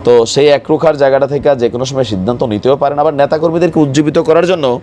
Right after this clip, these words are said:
কেউ কেউ বলছেন যে এই ফোন আলাপটা সামনে আসছে যে নেতাকর্মীরা যেন ভয় না পায়, কারণ নেতাকর্মীরা চাঙ্গা না থাকলে রাজনৈতিক দলটার অবস্থা কী হয়, বিএনপিকে দেখলে আপনি বুঝে যাবেন,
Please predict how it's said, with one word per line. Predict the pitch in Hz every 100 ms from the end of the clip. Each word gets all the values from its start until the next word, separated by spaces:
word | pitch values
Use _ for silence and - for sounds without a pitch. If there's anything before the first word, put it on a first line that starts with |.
| - - -
কেউ | -
কেউ | 123 139
বলছেন | 135 127 139
যে | 143
এই | 123
ফোন | 120 120
আলাপটা | 127 127 - 127
সামনে | 120 113 117
আসছে | 113 - - - - - - -
যে | 107
নেতাকর্মীরা | 117 117 120 127
যেন | 131 131
ভয় | 104 110 131
না | 131
পায়, | - 71 - - - - - - - - - -
কারণ | - 127
নেতাকর্মীরা | 120 123 147 170 170 170
চাঙ্গা | 160 147 151 160
না | 160
থাকলে | 151 160 139 92 - - - - - - -
রাজনৈতিক | - 120 117 143 147
দলটার | 127 127 143
অবস্থা | 143 135 143
কী | 123 123
হয়, |
বিএনপিকে | 120 120 120 110 123
দেখলে | 117 - 123
আপনি | 120
বুঝে | 104 95 107
যাবেন, | 90 62